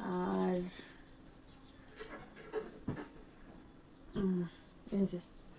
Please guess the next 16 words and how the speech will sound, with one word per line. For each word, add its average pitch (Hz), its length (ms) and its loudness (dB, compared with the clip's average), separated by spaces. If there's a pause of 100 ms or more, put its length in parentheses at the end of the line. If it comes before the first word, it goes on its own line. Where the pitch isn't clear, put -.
(360)
প্রথমেই 208 400 10
দেখাই, 208 400 10 (480)
এই 180 160 4
যে 180 60 0 (1040)
বাবার 190 360 8
গেঞ্জি, 190 340 10 (320)
এই 180 220 2
যে 185 80 -4 (1800)
এখন 220 220 10
তো 220 60 8 (100)
বাড়িতেই 208 380 10
থাকবে, 202 340 8 (480)
এখন 196 180 2
তো 196 80 4
আর 196 60 6
কোথাও 196 300 6